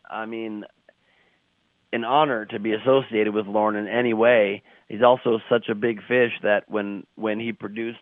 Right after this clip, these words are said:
my pilot, The Glebe Show, for Fox a million years ago that never saw the light of day, I didn't even meet him. We were <laughs> just on email chains. He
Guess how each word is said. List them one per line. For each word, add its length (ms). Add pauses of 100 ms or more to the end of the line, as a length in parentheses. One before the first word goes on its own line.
my 180
pilot, 500
The 60
Glebe 300
Show, 200
for 180
Fox 360
a 40
million 340
years 240
ago 320
that 220
never 400 (440)
saw 140
the 80
light 240
of 140
day, 400 (200)
I 100
didn't 180
even 260
meet 160
him. 240 (260)
We 120
were 120
<laughs> 200
just 180
on 220
email 400
chains. 500
He 160